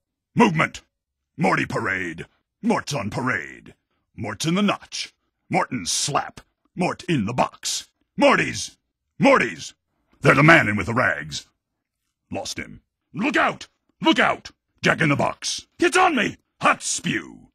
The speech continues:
Hot rags! Hold it there! Hold it! Hold it! He's up there! He's mine. He's in there.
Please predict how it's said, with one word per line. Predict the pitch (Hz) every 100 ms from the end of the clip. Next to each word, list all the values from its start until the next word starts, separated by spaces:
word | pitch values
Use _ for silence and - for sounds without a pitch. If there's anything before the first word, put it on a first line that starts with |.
| _ _ _ -
Hot | - -
rags! | 170 104 104 85 - _ _ _ _ _ _ -
Hold | - 131
it | 120
there! | - 87 73 - _ _ _ -
Hold | 311 147
it! | - _ _ -
Hold | 240 135
it! | - _ _ _ _ _
He's | - 95
up | 147
there! | 151 85 65 - _ _ _ _ _ _
He's | 104 87 80
mine. | 78 76 58 57 - - _ _ _ _ _ _ -
He's | 175
in | 180
there. | 160 101 67